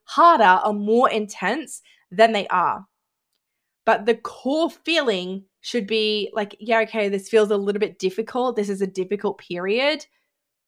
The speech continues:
but I know that the actions I need to take are simple and easy. I know that I can just do them. I know that I can remove that resistance and do it,"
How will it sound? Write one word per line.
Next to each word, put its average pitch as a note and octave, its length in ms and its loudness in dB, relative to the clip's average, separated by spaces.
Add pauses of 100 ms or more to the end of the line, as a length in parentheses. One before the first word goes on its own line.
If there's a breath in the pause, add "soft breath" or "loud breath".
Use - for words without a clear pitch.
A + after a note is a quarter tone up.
but G#3 140 8
I G3+ 140 6
know G3+ 420 10
that G3+ 140 2
the G#3+ 140 -2
actions G3+ 380 -4
I G3 100 -4
need F#3 160 -8
to F#3+ 100 -16
take F#3 200 -10
are F3+ 60 -14
simple F#3 380 -12
and E3 100 -10
easy. - 400 -20 (560)
I G3 100 -4
know G3+ 300 4
that G3+ 140 2
I F#3 140 4
can F#3+ 180 -6
just F3 220 -12
do E3 100 -10
them. D#3 260 -16
I G3 120 -4
know G3 240 0
that G#3+ 120 -2
I G3+ 100 2
can G3 180 -10
remove F#3 340 -6
that E3+ 160 -8
resistance E3 500 -18
and D#3+ 120 -20
do D3 160 -16
it," - 100 -16